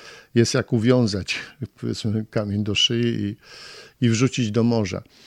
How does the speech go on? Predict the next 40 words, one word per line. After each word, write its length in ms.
Ale 160
moż-, 320
można, 340
można 400
by 120
było 240
też 260
to 120
w 60
ten 180
sposób 460
zrozumieć. 560
Kamień 240
młyński 340
to 80
jest 160
coś 180
porządnego, 680
twarde, 580
mocne 480
narzędzie, 600
które 360
służy 400
do 260
mielenia 600
zboża, 600
żeby 220
później 420
z 100
tego 240
można 320
było 220
upiec 400
chleb. 320
A 60
więc 240
coś 160
wartościowego, 840
coś 300
dobrego. 520